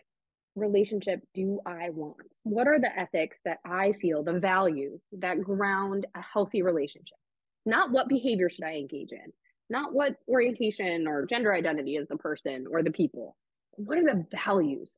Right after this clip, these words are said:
I really want lived out to know that this is a good and healthy relationship? You can bring those same values to the interactions that you have online. Now, again, like we said, there's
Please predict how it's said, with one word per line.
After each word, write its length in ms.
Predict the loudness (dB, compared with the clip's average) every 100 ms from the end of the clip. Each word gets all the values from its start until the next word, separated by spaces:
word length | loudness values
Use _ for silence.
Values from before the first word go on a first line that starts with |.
| -10
I 120 | -4 2
really 480 | 6 8 8 6
want 300 | 0 -4 -6
lived 420 | -6 -2 -2 -4 -10 -16
out 200 | -16 -16 _
to 100 | -8
know 460 | -4 -4 -6 -10 -20 _ _ _ _
that 120 | -10 -6
this 160 | -4
is 100 | -2
a 60 | -4
good 340 | -2 0 0
and 120 | -2 -8
healthy 280 | -10 -6
relationship? 680 | -6 -4 -6 -8 -8 -6 -8 -10 _ _ _ _ _ _ _ _ _ _ 4
You 160 | 6
can 200 | 4 0 -2 -4 -4
bring 380 | -2 0 0
those 240 | 2 2 0 -4
same 260 | -4 -4
values 540 | -4 -2 -2 -4 -8 -18 _
to 100 | -4
the 140 | -4
interactions 680 | -4 -4 -4 -6 -10 -12 -12
that 120 | -8 -4
you 160 | -2 -2
have 320 | -4 -6 -14 -20 _ _ _ _
online. 560 | -8 -6 -6 -6 -8 -20 -20 _ _ _ _ _ _ _ _ _ 0
Now, 220 | 0 0 -4 _ _ 0
again, 300 | 2 4 4
like 200 | 4 2
we 80 |
said, 240 | 0 -2 0
there's 240 | 2 2